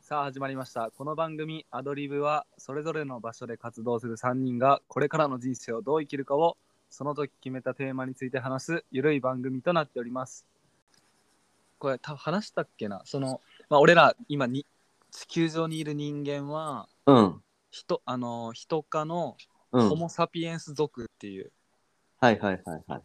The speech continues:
Speaker 2: はい。
Speaker 1: つまり、あと、ホモが人なんだけど、で、サピエンスが賢い、
Speaker 2: うんうんうん。
Speaker 1: 賢い人っ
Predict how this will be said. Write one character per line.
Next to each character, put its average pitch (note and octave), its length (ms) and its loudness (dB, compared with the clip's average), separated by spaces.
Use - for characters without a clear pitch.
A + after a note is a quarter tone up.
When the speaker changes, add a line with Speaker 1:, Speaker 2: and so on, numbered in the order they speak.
Speaker 2:
は - 80 -12
い。 - 80 -20
Speaker 1:
つ C#3+ 100 -2
ま B2+ 80 2
り、 A2+ 140 -2
あ B2 160 0
と、 A#2 180 0
ホ E3+ 200 0
モ F#3 100 2
が B2 140 -2
人 - 260 -6
な B2 140 -6
ん A2+ 60 -8
だ G2 100 -12
け G2+ 100 -16
ど、 G2+ 260 -12
で、 - 60 -8
サ D3 160 0
ピ D#3 120 -6
エ - 40 2
ン G#2 80 2
ス C3 100 -2
が G2+ 100 -4
賢 F#2 380 -4
い、 A2 40 -2
Speaker 2:
う - 20 -4
ん - 40 -20
う - 0 -
ん - 0 -
う - 20 -20
ん。 - 20 -20
Speaker 1:
賢 - 380 0
い B2+ 40 6
人 - 200 -12
っ - 40 -12